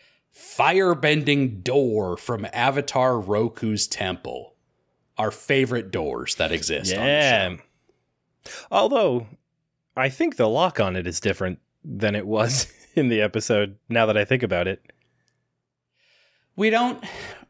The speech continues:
Speaker 1: spend the kind of time with the door that, like, is appreciated on this podcast. We love these doors for their stupid, <laughs> overcomplicated, uh,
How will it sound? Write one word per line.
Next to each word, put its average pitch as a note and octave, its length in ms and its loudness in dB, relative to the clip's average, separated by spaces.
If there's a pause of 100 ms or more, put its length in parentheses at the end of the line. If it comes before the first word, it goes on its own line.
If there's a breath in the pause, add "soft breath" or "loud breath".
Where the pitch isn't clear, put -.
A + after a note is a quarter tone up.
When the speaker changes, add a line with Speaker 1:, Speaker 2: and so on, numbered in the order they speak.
Speaker 1:
spend D#3 500 2
the C3 140 0
kind C3+ 240 0
of A2 120 -4
time A#2 720 -2
with A2 240 0
the A2+ 80 -4
door G#2+ 540 0
that, F2+ 400 0
like, D#2 300 -12 (100)
is G#2 680 -2 (520)
appreciated B2+ 1080 2
on G2+ 240 -4
this G#2 200 -2
podcast. A#2+ 640 0
We G3+ 200 2
love C3 520 0
these G#2+ 280 0
doors G2+ 480 0
for G#2 340 0
their F#2 400 0 (340 loud breath)
stupid, E3 960 0
<laughs> D#3 120 -2
overcomplicated, B2+ 1400 0 (520)
uh, F#2 320 0